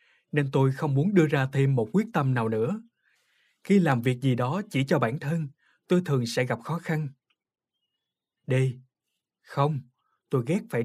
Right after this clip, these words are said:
trói buộc bản thân mình dưới bất kỳ hình thức nào.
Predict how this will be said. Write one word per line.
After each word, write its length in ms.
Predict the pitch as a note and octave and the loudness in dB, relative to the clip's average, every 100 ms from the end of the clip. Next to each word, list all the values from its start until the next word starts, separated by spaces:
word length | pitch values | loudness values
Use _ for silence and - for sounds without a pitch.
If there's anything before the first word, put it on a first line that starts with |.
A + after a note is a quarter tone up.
| A#2 | 0
trói 180 | B2 | 0
buộc 200 | G3+ C3+ | 0 0
bản 160 | A#2 B2+ | -2 -6
thân 240 | D#3+ D3+ | -4 -2
mình 280 | C#3 A2+ G#2+ - | 0 0 -4 -4
dưới 140 | D3+ | 0
bất 160 | F3+ A#3 A#3 | 2 2 2
kỳ 200 | A#2+ G#2+ | -2 0
hình 160 | B2 | -4
thức 200 | A#2+ G3 | -2 -4
nào. 300 | B2+ A2 A2 | -4 -6 -8